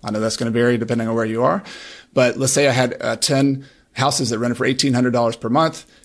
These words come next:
and my operating expenses on those properties, so taxes, insurance, maintenance, management, things like that, were about eight hundred bucks. I'd have a thousand bucks per month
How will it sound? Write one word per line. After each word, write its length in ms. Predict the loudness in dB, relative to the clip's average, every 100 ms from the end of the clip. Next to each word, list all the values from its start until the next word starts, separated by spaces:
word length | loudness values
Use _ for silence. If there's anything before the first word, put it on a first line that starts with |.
| -10 -4
and 340 | -2 0 0
my 200 | 0 0
operating 420 | 0 2 2 2
expenses 480 | 0 0 0 0 0
on 80 | 0
those 140 | 0
properties, 480 | 2 0 0 -2 -2
so 80 | -2
taxes, 440 | 0 0 -2 -4
insurance, 540 | 0 0 0 -2 -4 -2
maintenance, 580 | -2 -2 -6 -4 -4
management, 540 | -2 0 0 -2 -8 -6
things 200 | -4 0
like 200 | 0 2
that, 320 | 2 2 -2 -14 -6
were 100 | 0
about 180 | 0 2
eight 120 | 2
hundred 200 | 2 2
bucks. 480 | 2 0 -2 -6 -6 _ -4
I'd 100 | 0
have 100 | 2
a 40 | 2
thousand 380 | 2 4 4 4
bucks 240 | 2 0
per 140 | -2
month 320 | 0 0 -2